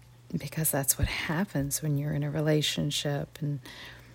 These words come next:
when you're so used to coming and going as you please. There's no one to answer to. You do things your way, uh, in the time frame that you want to do it in.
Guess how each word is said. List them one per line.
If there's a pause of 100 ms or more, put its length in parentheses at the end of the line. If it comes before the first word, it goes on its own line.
(280)
when
you're
so
used
to
coming
and
going
as
you
please.
There's
no
one
to
answer
to.
You
do
things
your
way, (680)
uh,
in
the
time
frame
that
you
want
to
do
it
in.